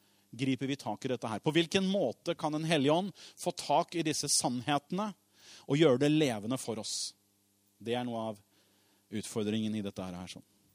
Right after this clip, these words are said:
Gå mot avslutning, og så skal vi bare peke på og se at i apostlenes gjerninger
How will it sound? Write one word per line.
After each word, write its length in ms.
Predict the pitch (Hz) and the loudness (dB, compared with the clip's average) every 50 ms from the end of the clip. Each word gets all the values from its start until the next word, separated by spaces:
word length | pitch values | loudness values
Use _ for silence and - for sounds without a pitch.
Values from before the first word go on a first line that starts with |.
| _ _ _ _ _ _ _ _ _ _ _ _ _ _ _ _ _ _ _ _ _ _ _ - - - - _ _ _ _ _ _ _ _ | _ _ _ _ _ _ _ _ _ _ _ _ _ _ _ _ _ _ _ _ _ _ _ -16 -16 -16 -20 _ _ _ _ _ _ _ _
Gå 80 | 135 143 | 6 6
mot 140 | 151 139 | 8 8
avslutning, 480 | 147 120 113 - 131 120 - 135 131 131 | 8 6 6 4 2 2 4 2 2 2
og 80 | 135 123 | 2 2
så 140 | - 131 120 | 2 0 0
skal 140 | - 131 127 | 2 2 4
vi 60 | 127 127 | 4 4
bare 240 | 123 127 120 120 127 | 4 4 4 4 2
peke 320 | - - 139 113 - - | 0 0 -2 -2 -2 -4
på 160 | - - 123 | -6 -2 0
og 220 | 120 120 110 123 120 | 0 2 2 0 0
se 140 | - - 110 | 0 0 0
at 220 | 113 113 - - 135 | 0 -2 -2 -4 -4
i 140 | 113 - 135 | 0 4 4
apostlenes 540 | 151 - - - 139 - - 160 160 156 - 165 | 4 4 2 0 0 0 0 0 0 0 2 0
gjerninger 380 | 139 113 107 107 113 120 117 | 0 0 0 -2 -2 -2 -4